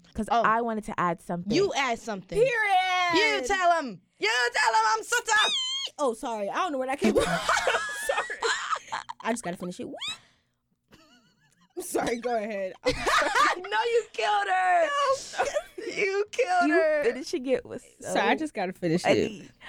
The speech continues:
Speaker 3: But go ahead.
Speaker 1: Bear with me, guys. I did forget what I was gonna add. <laughs>
Speaker 2: What was it related to?
Speaker 3: It's okay. It's okay.
Speaker 2: The last thing we talked about or previous stuff?
Speaker 3: Oh, close friends?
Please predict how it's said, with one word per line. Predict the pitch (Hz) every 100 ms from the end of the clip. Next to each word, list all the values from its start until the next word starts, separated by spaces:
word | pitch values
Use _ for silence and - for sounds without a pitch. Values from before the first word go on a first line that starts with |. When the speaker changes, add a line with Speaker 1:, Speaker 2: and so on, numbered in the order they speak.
| - 214
Speaker 3:
But | 180 113
go | 165
ahead. | 165 - - _ _ _ _ _ _ _ _ _ _ _ _ _ _ _ _ _ _ _ _ _ _ _ _ _ _
Speaker 1:
Bear | 180
with | 175 175
me, | 165
guys. | 165 165 -
I |
did | 175 170
forget | 165 165
what | 160
I | 165
was |
gonna | - 160 -
add. | 160 156 247
<laughs> | - - 571 508 - 480 - - -
Speaker 2:
What | 220
was | 254 240
it | 208
related | 208 214 190
to? | - 165
Speaker 3:
It's | -
okay. | 320 269
It's | 320
okay. | 294 - 269 -
Speaker 2:
The | 208
last | 202 220 226
thing | 247
we | 247
talked | 262 262
about | 247 208
or | 185
previous | 196 175 170
stuff? | - 160 151 _ _ _ _ -
Speaker 3:
Oh, | 226 165 -
close | 226 240
friends? | 214 233 294 -